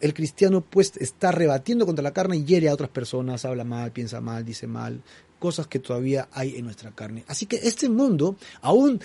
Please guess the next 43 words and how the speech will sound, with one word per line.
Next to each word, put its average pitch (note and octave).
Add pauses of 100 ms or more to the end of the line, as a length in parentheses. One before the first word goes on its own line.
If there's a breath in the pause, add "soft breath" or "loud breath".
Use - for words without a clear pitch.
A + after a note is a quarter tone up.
(140 loud breath)
desde D#3
los D3
cristianos D#3+
y D3
mucho D3+
más F#3
de F3
aquellos G3+
que E3+
no F3+
tienen G3+
la E3+
moralidad B2+
bíblica, D#3+ (320 loud breath)
que C#3+
no D#3+
tienen G3
la D3
esencia F#3
de C3
Dios, F#3
no D#3
tienen F3+
el D3
espíritu F3
que D3+
les C3
redarguye C3
para A#2+
no E3+
pecar, D3+ (520 loud breath)
pues E3+
generan G#3
aflicción, G3+
persecución, F3+
dolor D#3
por C3+
causa F3+
de D3+
la A#2+
palabra D#3
de B2+
Dios, D3+